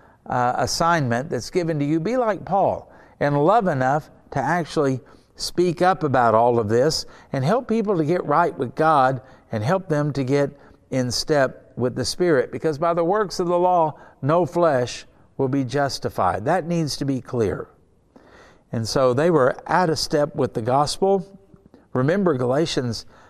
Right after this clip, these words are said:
five twenty-five says, "If we live by the Spirit, let us also keep in step with the Spirit." And hypocrisy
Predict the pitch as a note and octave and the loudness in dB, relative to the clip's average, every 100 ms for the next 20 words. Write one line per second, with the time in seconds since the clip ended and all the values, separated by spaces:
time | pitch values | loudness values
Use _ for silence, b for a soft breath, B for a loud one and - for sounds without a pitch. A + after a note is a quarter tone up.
0 | b - D#3 D#3 - C#3+ B2+ A2 E3 C#3+ | b 0 2 2 0 -4 -2 0 0 0
1 | A2+ A2 G2+ B2 - - b b b b | 0 0 2 0 -4 -14 b b b b
2 | D3+ C3+ D3 C3+ B2 F3 A3 F3 D#3 C#3+ | -2 0 0 2 4 4 4 4 2 0
3 | B2+ - - C3 C#3 C3+ D#3 E3+ D3+ F3 | -2 -4 0 2 2 2 2 2 2 2
4 | F#3+ F3 - B2 B2 C3 B B - F#3+ | 2 2 2 2 2 0 B B -4 -2
5 | E3+ D#3 C#3 B2 - F3+ F3 F3 - - | 0 0 -2 -4 -4 0 0 -2 -8 -2
6 | B2+ B2+ - C3+ A2+ - F#3 E3+ F#2 - | 0 0 -2 -4 -4 -2 2 2 2 -2
7 | - _ _ b b b b b - B2+ | -14 _ _ b b b b b -6 -2
8 | B2 A#2+ A2+ A#2 - A3+ A3 F#3 C3+ D3 | -2 -2 -4 -2 2 2 2 0 0 0
9 | C#3+ | 0